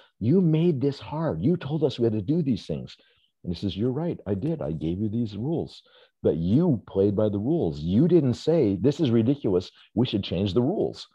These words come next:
So you made the choice." And I was like, "Whoa." So this is how the book starts. And I'm like, "Yeah, I wanna read this book." He's, he's a very good writer and, and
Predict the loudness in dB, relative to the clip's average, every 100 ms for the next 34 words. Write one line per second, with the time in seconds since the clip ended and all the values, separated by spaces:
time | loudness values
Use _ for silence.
0 | _ -2 2 2 4 2 2 -2 -2 -2
1 | -2 -4 -2 -2 -4 -8 -20 _ _ _
2 | _ -14 -10 -6 -4 -2 -2 -2 -2 -4
3 | -4 -4 -4 -4 -4 -6 -10 -10 _ _
4 | _ _ _ _ _ _ _ _ _ 0
5 | 2 2 0 -6 -8 -8 -6 -2 2 2
6 | 2 -2 -2 -2 0 0 -2 -4 -2 -4
7 | -2 0 0 -2 -2 -2 -4 -6 -8 -10
8 | -8 -8 -8 -10 -14 -14 -10 -8 -6 -8
9 | -6 -2 0 -2 -4 -6 -6 -6 -6 -6
10 | -8 -10 -14 -14 -14 -16